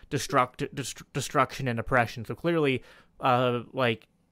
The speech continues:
you know, it's kinda like a tension, right? Like, you have to use reason and logic to a point. Um, but I, I just feel like, and this is what Peterson talks about, like,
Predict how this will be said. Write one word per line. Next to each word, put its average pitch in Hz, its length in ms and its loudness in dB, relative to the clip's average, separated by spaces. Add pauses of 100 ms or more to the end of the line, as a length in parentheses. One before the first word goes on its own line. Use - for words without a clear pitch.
(120)
you 180 140 -6
know, 139 140 2
it's 139 80 0
kinda 208 200 2
like 151 120 4
a - 60 0
tension, 160 480 -2
right? 127 180 0
Like, 143 160 -2
you 147 100 -4
have 151 280 0
to 156 80 -6
use 143 440 -2 (320)
reason 135 520 0
and 123 140 -2
logic 120 500 2
to 139 140 -6
a 110 60 -4
point. 120 400 -6 (380)
Um, 117 540 0
but 139 320 4 (100)
I, 139 160 -2
I 143 80 0
just 160 200 -4
feel 202 180 2
like, 170 140 2
and 156 100 -2
this - 120 -6
is 151 60 -4
what 131 160 -4
Peterson 175 320 0
talks 127 320 -2
about, 120 300 -2
like, 127 240 -2